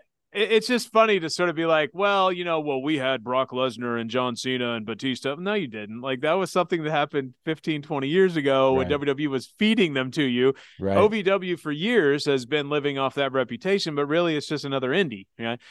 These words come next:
Speaker 1: They
Speaker 2: Right.
Speaker 1: have, uh, they have some T V down there and have a little bit more notoriety from your average bear just because they had that link for many years. But, you know, ever since Cornette left and W W E pulled out their affiliation, they're just another indie.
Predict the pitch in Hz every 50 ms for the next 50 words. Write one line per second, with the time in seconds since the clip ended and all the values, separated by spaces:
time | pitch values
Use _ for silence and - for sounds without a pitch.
0 | - - - 101 110 147 151 165 165 165 160 156 139 143 151 147 143 139 135 131
1 | 131 123 131 139 139 156 156 156 151 135 123 120 - - 143 135 - - 156 151
2 | 143 127 135 139 143 135 139 139 135 139 135 135 143 147 151 147 160 160 143 151
3 | 160 160 147 147 143 139 139 139 139 139 135 131 123 117 120 131 160 175 170 143
4 | 127 123 131 127 - 131 123 120 120 117 117 120 98 135 127 120 117 120 107 101
5 | 98 117 113 120 131 135 123 120 117 - 127 110 135 123 113 117 113 110 120 123
6 | 120 113 117 113 110 110 - 123 123 120 151 180 185 143 - - 123 117 117 117
7 | 113 113 107 107 110 120 139 131 127 - 143 139 135 _ _ _ _ _ _ -
8 | 190 196 202 202 196 185 - 190 180 165 143 - - 147 139 131 131 127 131 123
9 | 123 123 123 127 131 - - 123 113 113 107 123 120 120 120 117 117 120 117 -
10 | - 123 120 113 120 117 110 - 120 113 107 - - 123 120 120 147 170 170 -
11 | - 147 139 139 135 131 120 120 139 135 - - - - 147 127 117 117 117 113
12 | 113 113 110 113 - 135 120 113 101 101 95